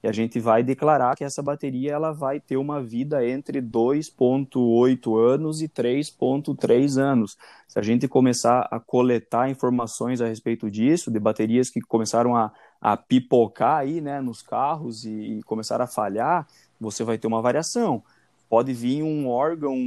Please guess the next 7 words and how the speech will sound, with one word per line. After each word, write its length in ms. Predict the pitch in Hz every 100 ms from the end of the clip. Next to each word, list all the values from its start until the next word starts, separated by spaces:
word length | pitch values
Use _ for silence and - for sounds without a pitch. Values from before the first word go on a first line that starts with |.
| 120
certificador, 1000 | 117 - 123 - 131 123 117 110 110 156 156
pode 200 | 123 117
vir 180 | 120 135
um 100 | 143
Inmetro 560 | 123 117 131 170 143
da 140 | 135 120
vida, 420 | 110 135 156